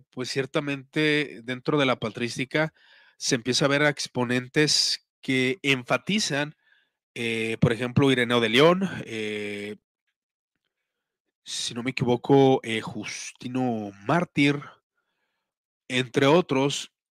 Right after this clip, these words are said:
que empezaron a hacer, eh, sobre todo Ireneo de León con su teolog-, eh, su doctrina de la recapitulación,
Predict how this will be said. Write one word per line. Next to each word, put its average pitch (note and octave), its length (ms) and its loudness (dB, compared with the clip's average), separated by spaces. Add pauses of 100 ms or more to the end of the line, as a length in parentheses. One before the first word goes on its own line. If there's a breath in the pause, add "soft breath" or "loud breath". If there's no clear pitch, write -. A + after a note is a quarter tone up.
(280)
que C#3+ 80 -2
empezaron D#3 340 0
a E3+ 60 2
hacer, E3+ 520 2
eh, B2+ 220 -2
sobre B2+ 220 -2
todo E3+ 360 0
Ireneo C3+ 300 0
de D#3+ 80 2
León D#3 260 0
con D#3 300 -4
su A#2 500 -8
teolog-, A#2 440 -16
eh, A2+ 180 -16
su - 420 -10
doctrina B2+ 680 4
de A2+ 240 2
la G#2+ 120 2
recapitulación, A2+ 1080 0